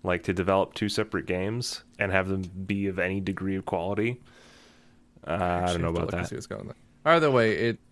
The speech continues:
Speaker 2: I, it was bad, and I refunded it. And some people were like, "Oh, it's good. I love it. It's really janky." I'm like, "It's bad jank, though. Like, it's, it's not good level of jank."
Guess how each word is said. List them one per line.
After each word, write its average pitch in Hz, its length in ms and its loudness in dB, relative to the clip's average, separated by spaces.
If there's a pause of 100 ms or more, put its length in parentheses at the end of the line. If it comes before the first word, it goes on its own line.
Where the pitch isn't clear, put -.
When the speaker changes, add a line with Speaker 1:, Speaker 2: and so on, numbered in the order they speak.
(1200)
Speaker 2:
I, 123 100 4
it 120 220 0
was 123 180 2
bad, 98 320 2
and 101 80 0
I 104 60 2
refunded 98 520 0
it. 98 220 0
And 107 140 -2
some 120 120 -6
people 120 120 -2
were 120 60 2
like, 120 140 0
"Oh, 151 220 4
it's 127 140 -4
good. 147 240 0
I 120 40 0
love 123 220 2
it. 110 140 -2
It's 107 160 -8
really 123 180 2
janky." 113 400 0
I'm 107 80 -2
like, 104 180 -2
"It's 139 200 -4
bad 131 380 2
jank, 95 300 -4
though. 90 360 -2 (960)
Like, 101 300 -2 (1400)
it's, - 320 -2
it's 123 220 0
not 135 260 2
good 120 200 2
level 98 260 0
of 92 120 -10
jank." 87 380 -10